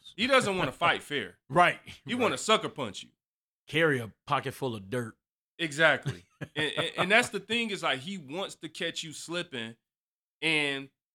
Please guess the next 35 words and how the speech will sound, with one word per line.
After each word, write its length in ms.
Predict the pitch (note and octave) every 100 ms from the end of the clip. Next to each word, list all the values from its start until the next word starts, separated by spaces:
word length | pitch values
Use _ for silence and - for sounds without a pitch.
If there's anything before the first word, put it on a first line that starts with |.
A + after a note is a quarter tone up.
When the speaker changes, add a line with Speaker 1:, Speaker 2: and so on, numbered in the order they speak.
| -
Speaker 1:
when 240 | A#2+ B2
we're 220 | B2+ F3+
walking 400 | G3+ G3 F#3+ G3+
around 520 | G3 E3+ D#3 D#3 C#3 A2
not 300 | B2+ D#3 -
paying 240 | F3 F3
attention, 560 | E3+ - C3+ - B2+ A#2+
being 220 | A2+ G2+
super 480 | F#2 - D#3+ D#3+ F3
casual 540 | - D#3+ D3 C#3 C#3
about 340 | C3 A#2+ G#2+ -
everything 720 | C#3 D3 D#3+ E3+ D3 C#3+ C#3+
we 160 | C#3 C#3
do 500 | A#2+ C3+ C#3 C#3 C#3
and, 220 | G#2+ F#2+ _ _ _ _
you 80 | C3
know, 160 | C#3 C3
just 240 | A#2 B2
all 260 | - D3 D3+
nonchalant, 760 | D3 C#3+ C#3+ D3+ C#3 A#2+ G#2+ _ _ _ _
then 160 | B2 C3
we 100 | B2+
put 240 | A#2+ - D#3+
ourselves 540 | E3 D#3 D#3+ D3+ C3
in 160 | A#2 C3+
a 40 |
position 580 | - A2+ G2+ E3+ F3 D3+
sometimes 760 | - B2 G#2 B2+ G#2+ F#2 F2 _ _ _ _ _ -
to 100 | A2
give 300 | G2 F2+ F2
bread 320 | A2 A#2+ A#2
to 180 | A#2 A2+
a 60 |
cat. 200 | A2+ G#2 _ _ _ -
Speaker 2:
Wow. 560 | E2+ D#2+ D#2 D2+ D2+